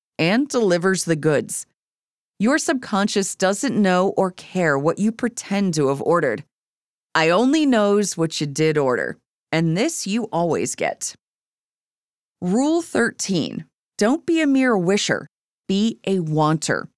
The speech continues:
If you expect to get things, you have got to want them hard. This is a course of lessons in how to get what you want, not what you weakly wish you had.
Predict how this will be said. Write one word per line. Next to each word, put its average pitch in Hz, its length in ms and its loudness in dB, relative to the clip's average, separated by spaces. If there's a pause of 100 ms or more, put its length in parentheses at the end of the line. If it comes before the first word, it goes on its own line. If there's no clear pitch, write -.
(960)
If 175 180 0
you 180 260 0
expect 247 460 -4
to 208 80 -2
get 170 280 -2
things, 175 480 -2
you 175 240 -2
have 151 280 -8
got 160 340 -2
to - 140 -8
want 143 360 -2
them 120 280 -6 (640)
hard. 123 400 -2 (720)
This 190 260 0
is 262 140 0
a 202 80 0
course - 360 -2
of 185 120 -2
lessons 156 580 0
in 131 260 0 (240)
how 196 240 0
to 240 160 -4
get 156 400 -2
what 151 200 -2
you 147 180 -4
want, 131 560 -2 (420)
not 160 420 2
what 185 220 -2
you 170 160 -2
weakly 185 560 -4 (280)
wish 269 420 -4 (140)
you 185 160 -2
had. 170 460 -2